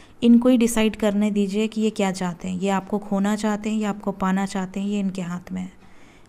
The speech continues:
ठीक है। So never force anyone or never chase anyone, ठीक है, just let it go। यहाँ पर शादी को लेकर ही सारे बवाल हैं, शादी करना है आपसे, नहीं करना है,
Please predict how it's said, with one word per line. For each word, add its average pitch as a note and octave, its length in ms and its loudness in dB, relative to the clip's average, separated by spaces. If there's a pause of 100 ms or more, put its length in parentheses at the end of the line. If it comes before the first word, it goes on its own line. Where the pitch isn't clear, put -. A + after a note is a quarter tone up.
(100)
ठीक A3 200 0
है। G3+ 140 -4 (540)
So A3+ 140 2
never A3 640 2 (200)
force A#3 360 2
anyone F#3 520 -2 (160)
or G3 180 0 (140)
never G#3+ 240 0
chase G3+ 380 -2
anyone, F3 380 -8 (220)
ठीक G#3 180 -6
है, A#3 120 -4 (440)
just A3+ 260 0
let G3+ 200 0
it G3 140 -2
go। F3+ 140 -2 (640)
यहाँ G3+ 300 0
पर C4 140 -4
शादी A3 360 0
को B3+ 140 -2
लेकर B3 320 0
ही B3+ 120 2
सारे G#3+ 260 0
बवाल F#3+ 400 0
हैं, A#3 380 -6
शादी G#3+ 640 -2
करना G3 300 2
है A#3 200 2
आपसे, A3+ 380 -2
नहीं G#3 240 0
करना G#3+ 320 0
है, G#3+ 280 -4